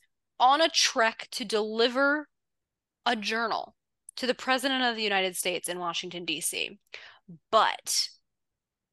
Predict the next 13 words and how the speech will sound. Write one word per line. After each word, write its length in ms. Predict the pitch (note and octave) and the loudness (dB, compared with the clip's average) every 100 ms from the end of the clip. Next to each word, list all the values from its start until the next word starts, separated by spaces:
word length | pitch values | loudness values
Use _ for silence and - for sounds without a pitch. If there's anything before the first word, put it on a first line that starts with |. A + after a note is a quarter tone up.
| _ - - _ _ _ _ _ _ _ | _ -20 -20 _ _ _ _ _ _ _
he 220 | - B3+ | -6 -2
died 340 | G#3 - - - _ _ _ | 0 0 -4 -8 _ _ _
along 380 | A3 F#3+ F3 E3 | -2 2 0 -2
the 80 | A2+ | -8
way. 240 | - - _ _ _ | -8 -10 _ _ _
Apparently, 540 | - - D4+ E4 G3 F#3+ | -2 2 4 4 2 -2
his 120 | G3 | -2
death 220 | F3+ F3 | -2 -2
was 160 | G3 F#3+ | -4 -4
ruled 160 | G3 | -4
a 60 | F3+ | -4
suicide, 600 | - B3 D4+ - E4+ F4+ - _ _ _ _ _ _ | -4 -2 4 4 4 0 -6 _ _ _ _ _ _
but, 480 | F#3+ A3 G#3+ G#3 | -2 4 4 4